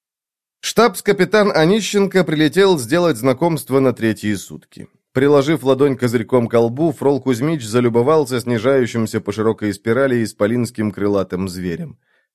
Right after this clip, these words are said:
В полусотне сажений от земли дактиль сложил крылья и камнем обрушился вниз. Обывателей такое зрелище неизменно вгоняло в ужас —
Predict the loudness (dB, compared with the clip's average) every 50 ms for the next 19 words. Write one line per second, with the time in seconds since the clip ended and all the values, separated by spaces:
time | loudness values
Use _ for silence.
0 | _ _ -18 -6 0 2 4 4 4 2 2 0 0 0 0 -2 0 0 0 0
1 | 0 0 0 2 2 2 2 2 0 -2 -2 0 0 0 0 0 0 0 0 0
2 | 0 -2 -2 -2 -2 -2 0 0 2 2 2 -2 -2 -4 -4 -4 -4 -2 -2 0
3 | 0 0 0 0 -2 -4 0 0 2 2 2 0 0 0 2 2 0 0 0 -2
4 | -4 -4 -2 -2 -4 -4 -4 -4 -4 -4 -4 -4 -4 -8 -10 -12 -16 -20 _ _
5 | _ _ _ _ _ _ _ _ _ -6 -4 -4 -2 -2 -2 0 2 2 2 0
6 | 0 -2 -2 -2 -2 -2 -2 -2 -2 0 0 -2 -2 -2 -2 0 -2 -2 -2 -2
7 | -2 -2 0 0 -2 -2 -2 -2 -2 -2 -2 -2 -2 -2 -2 -4 -4 -2 -2 0
8 | 0 0 -2 -2 -4 -6 -6 -6 -6 -8 -10